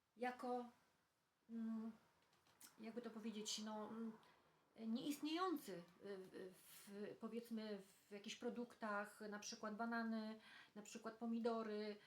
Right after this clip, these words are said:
nie pachną im pomidorami, tylko, mm, cebulą, albo, no, po prostu, no, no, na takiej zasadzie, że ten zapach jest zmieniony i że, mm, na przykład są rok po, po chorobie, bo ja tak właściwie liczyłam, że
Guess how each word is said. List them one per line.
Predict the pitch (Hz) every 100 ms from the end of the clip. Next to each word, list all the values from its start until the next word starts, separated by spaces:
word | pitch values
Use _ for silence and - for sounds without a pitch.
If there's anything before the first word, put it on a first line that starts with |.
| - -
nie | 220
pachną | 220 226 226
im | 214 214
pomidorami, | 220 208 214 220 214 208
tylko, | 196 - 208 202 196 208
mm, | 202 208
cebulą, | - 214 208 214 208 202 202
albo, | 214 202 202 - - - - -
no, | 226 226
po | 233
prostu, | 233 240 269
no, | 277 -
no, | 285 302 311
na | 294 302
takiej | 302 285 240
zasadzie, | 247 190 170 175
że | 208
ten | 233
zapach | 269 277 247 247
jest | 220
zmieniony | 220 214 190 180 208 247 - - - - -
i | 240
że, | 226 233 240 233 - - _ _ 226
mm, | 220 220 220 226 - _ - - _ 208
na |
przykład | 202 - 233 -
są | 240
rok | 240 262
po, | - 220 214 - - - _
po | 233 214 202 202 - - _ _
chorobie, | 233 226 202 208 226
bo | 226 220
ja | 214
tak | 214 220 -
właściwie | 220 214 233 214 208 208 - _ _ _ _ _ _ _ _ 226
liczyłam, | 226 - 262 202 180
że | 185